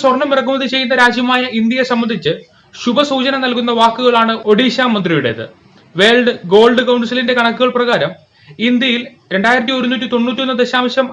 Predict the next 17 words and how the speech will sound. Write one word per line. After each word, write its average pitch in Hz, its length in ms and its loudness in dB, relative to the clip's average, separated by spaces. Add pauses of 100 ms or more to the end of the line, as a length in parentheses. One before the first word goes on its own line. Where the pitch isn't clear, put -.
അഞ്ച് 220 320 0
മൂന്ന് 247 240 -4 (140)
മെട്രിക് 208 400 -4
ടൺ 254 100 -2 (240)
സ്വർണ്ണ 254 320 2 (160)
അയിര് 247 300 0
വിഭവങ്ങൾ 247 500 2 (140)
ഉണ്ട്. 113 200 -4 (480)
എന്നിരുന്നാലും 208 600 2 (460)
ഈ 214 160 4
വിഭവങ്ങളുടെ 247 560 2 (160)
ഒരു 202 220 0
ഭാഗം 240 320 2
മാത്രമേ 240 320 -2 (120)
ഖനനം 226 340 -2
ചെയ്തിട്ടുള്ളൂ. 117 440 -4 (540)
കണക്കുകൾ 254 320 2